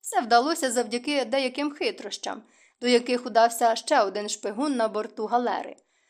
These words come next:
Той самий юнга-мусульманин. Як тільки поштовий голуб доніс звістку, що пташка летить у клітку, я стратив Алі Мехтуба та його племінника.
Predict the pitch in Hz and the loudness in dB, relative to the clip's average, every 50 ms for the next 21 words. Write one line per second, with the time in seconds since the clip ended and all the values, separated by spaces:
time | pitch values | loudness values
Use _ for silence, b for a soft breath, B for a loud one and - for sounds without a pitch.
0 | b b b b 415 415 370 - - - 339 330 294 277 277 254 247 330 359 339 | b b b b -2 0 0 0 2 2 2 2 2 2 2 2 2 2 2 2
1 | 294 269 285 277 285 277 - 294 277 285 285 294 262 208 180 185 196 196 - - | 2 0 0 -2 -2 -2 -4 -2 0 0 0 0 0 -2 -4 -6 -10 -14 -16 -18
2 | _ _ _ _ _ _ - 208 233 - - 269 254 240 240 240 233 233 - 240 | _ _ _ _ _ _ -12 -12 -8 -6 -4 -4 -2 -2 -2 -2 -2 -4 -4 -8
3 | 254 247 - - 277 269 233 240 240 226 226 302 294 262 240 - 202 240 254 277 | -6 -6 -4 -2 -2 0 0 0 0 0 0 0 -2 -2 -4 -4 -2 -2 0 2
4 | 285 269 233 202 - 294 349 381 370 381 381 - - 330 320 - 330 302 - - | 2 0 0 -2 -2 -2 -2 -2 -2 -4 -6 -8 -6 -6 -6 -6 -8 -10 -6 -2
5 | - 294 294 294 - - 285 277 277 277 277 277 277 269 277 262 254 - 247 254 | 0 0 0 0 -2 -2 -2 0 0 -2 -2 -4 -6 -6 -6 -10 -10 -8 -8 -6
6 | 262 254 254 - - 240 233 B B B B B B B 202 233 247 247 247 - | -6 -8 -10 -10 -10 -10 -10 B B B B B B B -2 -2 0 0 -2 -2
7 | 285 262 226 196 - - 196 190 - 254 220 214 214 208 202 208 208 - _ - | 0 0 0 -2 -4 -8 -10 -12 -10 -10 -8 -6 -6 -6 -8 -10 -12 -10 _ -6
8 | 349 302 277 285 285 285 - 220 202 190 196 190 202 196 196 226 214 226 226 220 | -4 -2 -2 -2 -4 -4 -8 -8 -6 -6 -4 -4 -4 -6 -6 -6 -6 -6 -6 -6
9 | 208 190 185 - - - - - - - | -6 -8 -10 -12 -12 -14 -14 -16 -18 -18